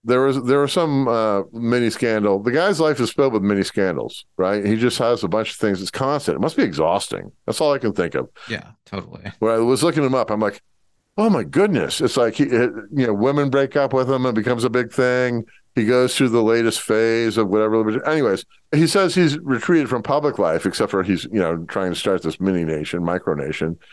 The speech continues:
Speaker 1: And get this, he's entwined in the case of one of the Oath Keepers, a guy named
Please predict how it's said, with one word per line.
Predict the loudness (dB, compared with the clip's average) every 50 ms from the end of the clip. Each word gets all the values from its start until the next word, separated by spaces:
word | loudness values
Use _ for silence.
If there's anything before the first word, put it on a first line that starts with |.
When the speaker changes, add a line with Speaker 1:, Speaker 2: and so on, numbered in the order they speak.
| -20 _ _ -4
Speaker 1:
And | -2 -2 -2 0
get | -2 -2 0
this, | 2 0 0 0 -4 -4 _
he's | -2 0 0
entwined | -2 -2 -2 -2 -2 0 0 0 0 0 0
in | 0 0
the | -2 -2
case | 0 0 0 0 -2 -4 -6 -12 -14 _ _ _ _ _
of | -4 -2 0
one | 0 0 0
of | 2 2
the | 0 0 2
Oath | 2 2 2 0 -2
Keepers, | -2 0 0 0 0 0 -2 -4 -4 -6 -10 -6 -4
a | -4 -2
guy | 0 -2 -2 0
named | 0 0 0 0 -2 -4